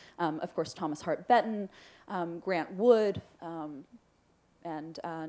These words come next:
John Steuart Curry, um, and others. But, um, you know, pretty much, uh, a very accepted, um, style of painting, and of course very different than what, um, Pollock is going to do.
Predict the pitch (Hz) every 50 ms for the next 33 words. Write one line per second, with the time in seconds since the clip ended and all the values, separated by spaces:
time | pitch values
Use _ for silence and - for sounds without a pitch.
0 | 160 - 160 151 151 160 - - - 180 156 - - - 202 185 180 175 175 175
1 | - - - - - - - - 214 185 175 170 170 170 165 - - 196 190 -
2 | - 240 285 254 208 143 113 127 - - - - _ - 165 165 160 160 - -
3 | 185 175 170 170 165 165 147 - 156 - - _ _ _ _ _ _ _ _ _
4 | _ _ - 202 208 139 143 139 - - - 214 214 190 180 165 - - - -
5 | - - - - - - 190 185 170 170 160 156 151 147 147 143 - - - -
6 | - _ _ _ _ _ _ _ _ _ _ 196 175 190 226 220 208 202 180 147
7 | - - 180 - - 175 135 - - 139 123 - - - - 185 170 160 160 160
8 | - - - 160 135 151 156 - - 330 381 330 - 254 208 196 - - - -
9 | - - - 262 240 233 233 - - 208 220 214 - - 190 156 180 - - -
10 | 185 170 170 165 170 175 - - 151 123 - - 180 160 165 160 160 143 131 -
11 | - 190 175 165 165 165 - - 190 151 147 151 - 165 - - 156 143 135 -
12 | - 156 - 185 190 175 131